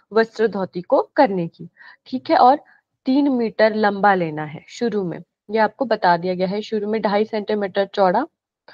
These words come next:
और तीन मीटर लंबा वस्त्र लेना है।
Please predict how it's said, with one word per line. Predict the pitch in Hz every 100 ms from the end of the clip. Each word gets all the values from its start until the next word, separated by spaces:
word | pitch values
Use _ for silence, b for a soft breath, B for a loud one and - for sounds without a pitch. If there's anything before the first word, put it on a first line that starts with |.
| B -
और | 208
तीन | - 233 240
मीटर | 214 190 262 311 -
लंबा | 214 185 185 277 -
वस्त्र | 208 208 - 175 170
लेना | 156 151
है। | 151 165